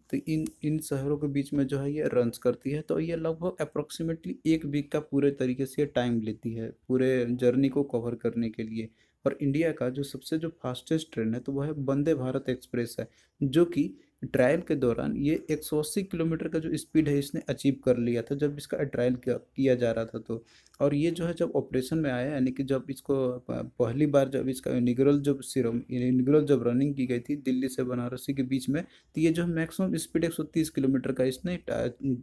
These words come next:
इसने अचीव किया था। तो सबसे पहले तो आपको ये याद रखना है कि वंदे भारत एक्सप्रेस जो इंडिया का फास्टेस्ट ट्रेन है,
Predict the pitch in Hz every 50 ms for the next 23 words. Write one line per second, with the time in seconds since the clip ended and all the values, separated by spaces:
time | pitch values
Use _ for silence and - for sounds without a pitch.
0 | - 131 - - - 170 160 147 135 127 - 135 127 123 - - 117 113 110 107
1 | - - 110 - - _ _ _ _ _ _ _ _ 165 156 151 - 165 160 160
2 | - 175 175 - 175 170 175 170 - 165 - - - 165 147 143 147 147 147 143
3 | 147 143 139 - 151 147 147 147 151 147 135 120 117 120 131 139 139 135 135 139
4 | 139 147 143 - - - - 143 143 139 139 139 135 139 131 139 135 - 143 143
5 | 139 - - 123 123 - - - 139 - - - 143 139 139 135 139 147 - _
6 | _ _